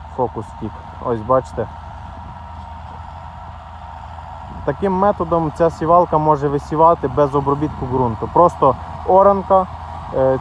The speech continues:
ці каточки, що спереду трактора, і зразу за каточками ззаду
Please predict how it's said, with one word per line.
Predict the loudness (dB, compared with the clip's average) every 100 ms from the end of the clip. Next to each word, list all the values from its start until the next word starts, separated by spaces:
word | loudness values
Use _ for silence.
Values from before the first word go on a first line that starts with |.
| -2
ці | 0
каточки, | 2 4 4 4 0 -2
що | -2
спереду | 2 4 6 4 2
трактора, | 6 4 4 2 4 2 -4 -12 -10 -10 -4
і | 2 4 4 4
зразу | 2 6 6 6 4 2 2 -4 -10 -10 -8 -8 -6
за | 0 2
каточками | 2 4 4 4 4 2 4
ззаду | 6 6 6 4